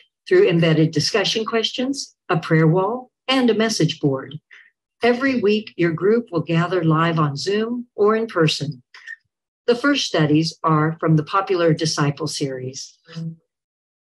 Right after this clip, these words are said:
Disciple One offers a sweeping survey of the Bible in a twenty-four-week fast track study. Disciple Two, also a twenty-four-week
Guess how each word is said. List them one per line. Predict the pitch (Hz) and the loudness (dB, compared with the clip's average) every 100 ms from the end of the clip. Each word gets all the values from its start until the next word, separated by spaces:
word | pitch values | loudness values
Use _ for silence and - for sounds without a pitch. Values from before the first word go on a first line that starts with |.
| _ _ | _ _
Disciple | 196 151 226 233 220 | -2 0 0 2 2
One | 175 190 190 202 | 2 2 2 0
offers | 170 170 175 156 | -2 -2 -2 -2
a | 143 | -4
sweeping | - 214 233 240 226 | -4 -2 0 0 -4
survey | 220 202 185 185 180 | -2 0 2 2 0
of | 156 | 0
the | 151 | -2
Bible | 151 156 156 160 165 | 0 0 2 0 0
in | - 147 | -2 -2
a | 135 | -2
twenty-four-week | - 185 208 226 - 214 214 185 160 160 - | -8 -2 -2 -2 0 2 4 4 2 0 -8
fast | - 185 208 - - | -4 -2 0 -2 -2
track | 151 156 - | 0 0 -4
study. | - 165 147 135 123 - - - _ _ _ - - | -2 0 2 0 -6 -12 -20 -20 _ _ _ -8 -2
Disciple | 165 190 165 165 | 0 0 0 -2
Two, | 160 294 247 190 - _ _ _ _ | 0 2 4 2 -2 _ _ _ _
also | 240 302 - 285 | 0 2 2 0
a | |
twenty-four-week | 165 - 165 160 160 156 147 156 151 - | 0 2 4 4 4 2 4 4 2 0